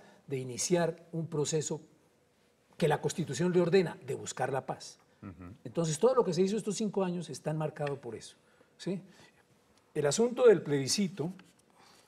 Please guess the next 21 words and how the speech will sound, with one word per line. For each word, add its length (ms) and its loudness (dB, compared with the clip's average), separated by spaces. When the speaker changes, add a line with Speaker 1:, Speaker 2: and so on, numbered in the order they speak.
Speaker 1:
eh, 280 2
pues 200 -2
era 180 8
una 220 4
de 60 2
las 140 0
opciones 760 -4
que 440 -6
existían, 760 -8
eh, 540 -4
que, 380 -8
pues, 220 -8
que 200 -12
supuestamente 920 -2
el 60 -8
presidente 480 -10
no 100 -6
tenía 240 -6
que 120 -2
haberlo 280 -4
convocado 680 -4